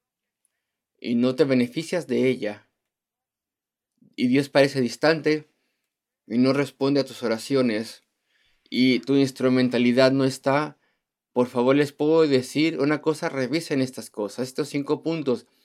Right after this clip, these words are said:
Ese es el principal, eh, ese es el fundamento del problema, revisen estas cinco cosas. Pero Pedro ahora dice,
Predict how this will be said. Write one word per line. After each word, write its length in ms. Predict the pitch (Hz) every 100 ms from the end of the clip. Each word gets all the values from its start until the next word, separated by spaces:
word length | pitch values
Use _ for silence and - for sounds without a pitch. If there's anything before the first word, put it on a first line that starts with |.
| _ _
Ese 240 | 131 156 196
es 100 | 185
el 140 | 160
principal, 640 | 139 127 127 135 165 165 _ _ -
eh, 280 | 104 117 107
ese 140 | 143
es 80 | 196
el 60 | 196
fundamento 360 | 175 160 160
del 100 | 165
problema, 300 | 147 151 151
revisen 400 | 131 135 143 170
estas 360 | 143 135 123 - _ _
cinco 400 | - 123 117 117
cosas. 320 | 107 101 110
Pero 240 | - 104 101
Pedro 220 | 139 147
ahora 200 | 143 131
dice, 420 | 127 123 107 -